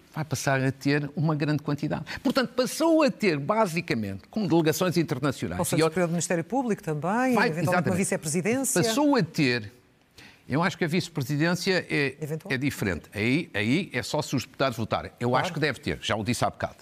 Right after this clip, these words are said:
Speaker 1: Mas os outros são direitos decorrentes daquilo que está na lei e, portanto, o povo normalizou o Chega. Não foi, não foi nenhum jornalista, nenhum comentador, nem nenhum partido. Foi o povo. Isto no plano parlamentar.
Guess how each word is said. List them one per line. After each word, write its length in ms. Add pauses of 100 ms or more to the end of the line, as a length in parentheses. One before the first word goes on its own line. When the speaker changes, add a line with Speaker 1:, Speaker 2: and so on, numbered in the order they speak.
(140)
Speaker 1:
Mas 320
os 240
outros 260
são 180
direitos 540
decorrentes 720 (160)
daquilo 420
que 80
está 200
na 100
lei 300
e, 60
portanto, 380
o 60
povo 300
normalizou 480
o 40
Chega. 240
Não 140
foi, 260 (380)
não 140
foi 180
nenhum 260
jornalista, 760 (180)
nenhum 300
comentador, 880 (180)
nem 140
nenhum 180
partido. 560 (640)
Foi 420 (140)
o 100
povo. 400 (720)
Isto 260
no 60
plano 260
parlamentar. 520